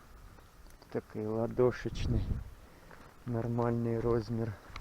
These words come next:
І щось клює тільки на цю донку. На другу й не клювало ні з утра, ні, ні зараз.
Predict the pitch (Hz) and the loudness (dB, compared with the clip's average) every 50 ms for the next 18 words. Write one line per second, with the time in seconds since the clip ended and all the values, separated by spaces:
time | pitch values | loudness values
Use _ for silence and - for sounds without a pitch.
0 | - - - - - - - - - - - - - - - - - - - - | -10 -10 -10 -10 -8 -10 -10 -12 -14 -16 -16 -16 -16 -18 -18 -18 -20 -20 -18 -18
1 | - - - - - - - 107 107 - - - - 123 - - - - 123 127 | -16 -16 -16 -16 -14 -10 -6 -6 -6 -6 -2 2 2 2 2 0 -6 -2 2 2
2 | 123 127 127 143 135 - - 123 - - - 117 120 120 113 - - - 135 117 | 4 6 6 6 4 4 2 -2 0 2 2 4 4 4 2 0 0 0 0 2
3 | - - - 98 107 98 - - - 107 90 - - - - - - - - 107 | 2 0 2 2 0 -2 -4 -2 -4 -4 -4 -4 -14 -20 -20 -20 -16 -8 -4 -2
4 | 107 104 104 117 127 120 110 110 107 104 107 107 101 - - 120 117 104 101 101 | -2 -2 0 0 2 2 2 2 2 2 2 0 -2 -2 -2 0 0 2 4 4
5 | 98 95 101 104 107 113 120 113 107 110 113 - - - - 123 117 110 104 95 | 4 6 4 4 4 4 2 2 2 0 -2 -2 -2 2 6 6 6 6 4 2
6 | 90 - - - - - - - - - - - - - 120 117 113 104 92 98 | 0 0 -2 -4 -4 -4 -4 -6 -6 -10 -14 -14 -12 -6 -2 0 0 0 0 2
7 | 101 92 95 95 98 95 - - - - | 2 4 6 6 6 6 4 0 -8 -8